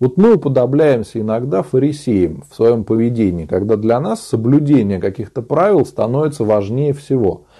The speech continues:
Но надо понимать, что, э, церковный устав, он написан для монастырей.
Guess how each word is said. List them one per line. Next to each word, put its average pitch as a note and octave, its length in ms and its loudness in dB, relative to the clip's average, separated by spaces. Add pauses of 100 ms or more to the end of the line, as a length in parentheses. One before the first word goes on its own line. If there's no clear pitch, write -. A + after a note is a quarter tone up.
(460)
Но A#2+ 440 2
надо D#3 380 -2
понимать, D3+ 540 -4
что, C3+ 560 0 (640)
э, C3+ 320 -8
церковный C#3 760 0
устав, - 600 -8 (420)
он F3+ 400 2
написан C3 840 -6
для C3+ 640 -4
монастырей. B2 880 0